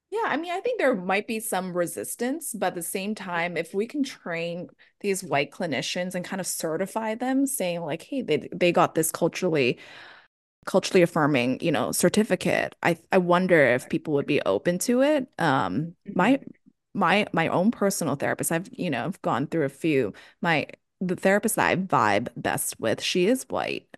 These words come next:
Speaker 1: Um, and I've
Speaker 2: Okay.
Speaker 1: tried, you know, speaking to other Asian therapists as well, and it is a different perspective. But I think,
Speaker 2: Mm-hmm.
Speaker 1: like, um, yeah, I've really bonded over with my white therapist. So I think it's,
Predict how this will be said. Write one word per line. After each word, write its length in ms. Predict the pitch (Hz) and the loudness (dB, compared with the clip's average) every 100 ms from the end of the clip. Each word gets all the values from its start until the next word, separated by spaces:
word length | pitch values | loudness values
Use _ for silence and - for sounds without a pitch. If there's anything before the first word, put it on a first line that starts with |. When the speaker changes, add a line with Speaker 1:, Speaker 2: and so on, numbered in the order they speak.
| - | -4
Speaker 1:
Um, 500 | 143 110 101 120 139 - - | -2 -2 -2 -4 -6 -12 -10
and 100 | - | -2
I've 100 | 160 | -2
Speaker 2:
Okay. 80 | 180 | 0
Speaker 1:
tried, 340 | 190 185 185 - | 2 4 2 0
you 140 | - 165 | -4 -2
know, 100 | 120 | -2
speaking 380 | - 156 - 175 | -2 -4 -4 -2
to 120 | 151 | 2
other 300 | 101 123 113 | 2 2 2
Asian 400 | 90 123 143 135 | 2 0 0 -2
therapists 400 | - - - - | -4 -6 -6 -8
as 160 | - - | -6 0
well, 280 | 202 269 - | 2 2 0
and 140 | 233 277 | 0 2
it 80 | |
is 180 | 381 359 | 2 2
a 60 | 233 | 2
different 340 | 226 - 147 | 0 -4 -4
perspective. 760 | 151 147 - 101 - 95 101 - - - - | -4 -6 -4 -4 -4 -4 -4 -6 -20 -20 -6
But 140 | - 170 | 0 4
I 100 | 156 | 4
think, 340 | 160 190 196 | 0 -4 -4
Speaker 2:
Mm-hmm. 20 | 208 | 0
Speaker 1:
like, 440 | 185 73 - - _ _ - | 0 0 -4 -8 _ _ -2
um, 400 | 180 120 90 - | 0 0 -2 -2
yeah, 120 | 226 - | 0 2
I've 240 | 180 190 | 2 2
really 240 | 190 214 | 2 2
bonded 400 | 208 98 139 185 | 2 0 -2 0
over 240 | 156 139 143 | -2 -2 -4
with 200 | - - | -4 -4
my 180 | 107 143 | -2 0
white 240 | 131 113 | 0 0
therapist. 640 | - 87 - 92 101 - | -2 -4 -4 -4 -4 -4
So 80 | - | -2
I 120 | 160 | -2
think 220 | 170 233 247 | 0 -2 -2
it's, 260 | 214 - | -4 -8